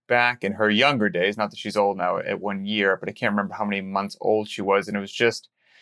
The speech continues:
"New dad, fitness, time has evaporated. Uh, how am I gonna stay in shape?" and all that. So if people haven't gone back and, and listened to that, they should. And we said, "Hey, we'll, we'll catch back up later on."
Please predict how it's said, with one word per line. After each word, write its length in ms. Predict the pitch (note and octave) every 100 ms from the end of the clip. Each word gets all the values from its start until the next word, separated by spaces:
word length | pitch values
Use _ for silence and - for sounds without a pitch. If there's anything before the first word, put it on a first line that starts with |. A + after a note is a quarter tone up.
| _ - _ _ _ _ _ _ _ _
"New 220 | A#2 C#3 D3
dad, 420 | D3 D3+ D3+ -
fitness, 640 | - E3 D3 D3 C3 -
time 460 | - D3 D3 D3 C3
has 200 | C3 B2
evaporated. 1120 | A2 C3+ D3 D3 C#3+ C3 C3 B2+ B2 A2+ G#2
Uh, 240 | - A2
how 200 | A2 B2+
am 120 | C#3 C#3
I 60 |
gonna 200 | C3 A#2+
stay 340 | A2+ - C3 A#2+
in 100 | G#2+
shape?" 360 | - C#3+ C#3 A#2+
and 80 |
all 160 | A#2 A2+
that. 260 | G#2+ G#2 G2
So 100 | A2+
if 100 | G2+
people 220 | C3 A2+
haven't 380 | A2+ A#2+ A#2 G#2+
gone 200 | G#2+ G#2
back 300 | G#2 G#2 G#2+
and, 260 | G2 F#2+ -
and 140 | G2 G2
listened 280 | A#2 - G2
to 40 |
that, 300 | G2 F#2+ - _
they 120 | -
should. 300 | G2 - F3+
And 140 | A#2+ G#2+
we 80 | G#2+
said, 220 | - A2
"Hey, 120 | D3
we'll, 200 | B2+ A#2
we'll 140 | G#2+ A#2+
catch 320 | - D3 -
back 260 | C#3+ C3 C#3
up 140 | C3
later 380 | A2+ A#2 G#2 A#2
on." 360 | C3+ G#2+ G2+